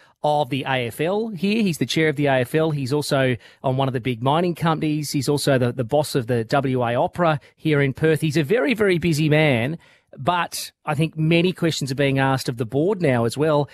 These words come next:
How have you allowed it to get to a point where you've now got the consumer watchdog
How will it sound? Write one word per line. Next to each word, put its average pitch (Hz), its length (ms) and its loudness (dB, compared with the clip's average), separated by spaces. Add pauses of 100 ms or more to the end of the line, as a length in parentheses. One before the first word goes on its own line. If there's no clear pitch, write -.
(220)
How 202 360 -2
have 220 120 -4
you 190 180 -2
allowed 151 600 2
it - 180 -6
to 156 120 -4
get 151 280 -2
to 165 180 2
a 143 60 2
point 180 380 0
where 156 100 0
you've 143 220 -2
now 170 180 2
got 190 160 -2
the 151 80 -10
consumer 151 460 0
watchdog 123 760 0